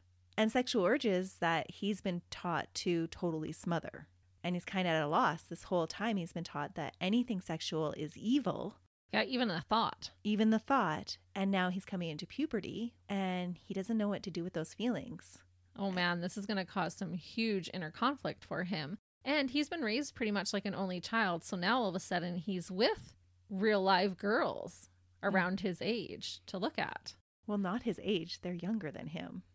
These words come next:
Speaker 2: Oh, gross.
Speaker 1: Mm-hmm. Lillian would later say that she started to encourage him to leave the house and would even provide him with funds to stay elsewhere. While she didn't know exactly where he did stay,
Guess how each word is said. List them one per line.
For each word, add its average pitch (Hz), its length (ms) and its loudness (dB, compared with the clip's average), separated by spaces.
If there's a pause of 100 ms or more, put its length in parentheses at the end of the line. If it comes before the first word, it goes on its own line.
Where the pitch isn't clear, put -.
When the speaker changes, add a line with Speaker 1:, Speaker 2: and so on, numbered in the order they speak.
Speaker 2:
Oh, 208 260 2
gross. - 560 -6
Speaker 1:
Mm-hmm. 196 380 -4 (400)
Lillian 262 360 4
would 240 120 0
later 170 240 2
say 156 320 0
that 226 180 -2
she - 140 -2
started 208 380 0
to - 120 -2
encourage - 540 0
him 277 180 0
to 254 160 -2
leave 196 280 0
the 226 80 2
house 180 400 -2
and 208 160 4
would 220 100 4
even 240 260 0
provide 190 500 0
him 214 260 0
with 180 200 0
funds 185 500 -2
to 247 200 -2
stay 190 460 0
elsewhere. - 640 -6 (240)
While 226 140 6
she 247 120 0
didn't 247 180 4
know 233 100 4
exactly 185 480 0
where 147 240 2
he - 180 0
did 190 240 2
stay, 302 460 0